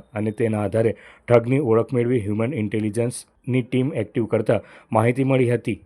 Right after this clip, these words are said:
જે માહિતીના આધારે પોલીસે પ્રથમ સુરત પલસાણા ખાતે રહેતા મૂળ યુ પીના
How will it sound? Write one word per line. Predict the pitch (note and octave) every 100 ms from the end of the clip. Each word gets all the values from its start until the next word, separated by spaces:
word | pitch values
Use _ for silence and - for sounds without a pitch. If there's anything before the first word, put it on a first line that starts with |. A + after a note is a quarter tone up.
| -
જે | A2+ B2
માહિતીના | B2 A#2+ A#2 B2+ B2+
આધારે | A#2 B2 B2
પોલીસે | A2+ A2 G2+ B2
પ્રથમ | A2+ G#2 B2 A#2+
સુરત | A2 A2 G#2+
પલસાણા | G#2 G2+ A2 A2
ખાતે | - G#2 A#2
રહેતા | A2+ A2+ A#2+
મૂળ | G#2+ A#2+ C3+
યુ | G#2+ -
પીના | A#2+ G2+